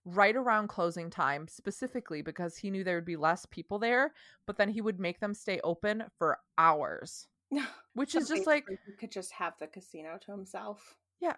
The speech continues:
Speaker 1: and he loved gambling. Like, his, his favorite pastime was gambling.
Speaker 2: That's not surprising. He's cuckoo,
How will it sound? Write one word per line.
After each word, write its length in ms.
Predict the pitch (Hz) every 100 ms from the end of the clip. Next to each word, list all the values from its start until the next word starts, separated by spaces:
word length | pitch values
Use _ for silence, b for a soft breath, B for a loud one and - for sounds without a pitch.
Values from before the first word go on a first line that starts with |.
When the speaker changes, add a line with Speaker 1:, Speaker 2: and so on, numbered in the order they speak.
| -
Speaker 1:
and 120 | 285
he 80 | 277
loved 400 | 233 277 254 196
gambling. 560 | 220 233 185 - 175 -
Like, 200 | 170 165
his, 340 | 214 240 247 -
his 320 | 202 254 247 _ _ _ -
favorite 300 | 277 233 -
pastime 520 | 247 196 - 185 151
was 160 | 156 -
gambling. 600 | 175 160 147 82 202 196 -
Speaker 2:
That's 240 | 214 202
not 180 | 202 196
surprising. 720 | 208 202 170 165 165 185 214 _ -
He's 540 | 208 - - 208 196
cuckoo, 600 | - - - - 220 233